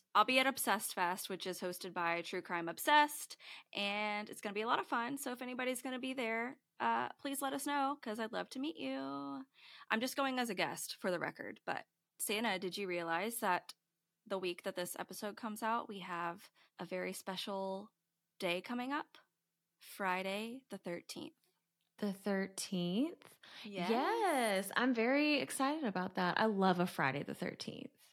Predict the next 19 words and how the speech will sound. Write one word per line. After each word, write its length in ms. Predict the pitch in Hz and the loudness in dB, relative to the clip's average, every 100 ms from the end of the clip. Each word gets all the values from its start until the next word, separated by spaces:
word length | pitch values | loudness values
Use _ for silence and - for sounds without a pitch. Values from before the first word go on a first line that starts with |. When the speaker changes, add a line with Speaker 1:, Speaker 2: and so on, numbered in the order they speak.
| _ _ _ _ _ | _ _ _ _ _
Speaker 1:
Yes. 240 | 208 180 220 247 107 92 110 220 - - | -14 -12 -10 -10 -10 -12 -14 -14 -14 -4
Speaker 2:
For 120 | 214 | 0
reasons 640 | 190 202 190 190 185 - - | 4 4 6 6 6 0 4
we've 280 | 208 208 - | 4 4 2
touched 340 | 220 - - | 0 2 4
on 260 | 165 165 170 _ _ 170 | 4 4 -2 _ _ 0
in 80 | |
the 80 | 170 | 0
past, 600 | 175 127 131 196 - - - | 2 2 2 0 -6 -10 -2
I 100 | 170 | 0
have 120 | 160 | 2
a 60 | 165 | 2
Friday 240 | 165 143 | 4 4
Speaker 1:
Yes. 80 | 151 | 2
Speaker 2:
the 60 | 165 | 0
thirteenth 380 | 156 147 185 - | 0 -2 -4 -2
flash 340 | 165 139 - | 0 2 2
tattoo, 520 | 147 - 131 131 202 - - - - - - | 0 0 -2 0 -2 -4 -12 -14 -14 -14 -4
and 440 | 160 156 151 156 | -2 0 0 0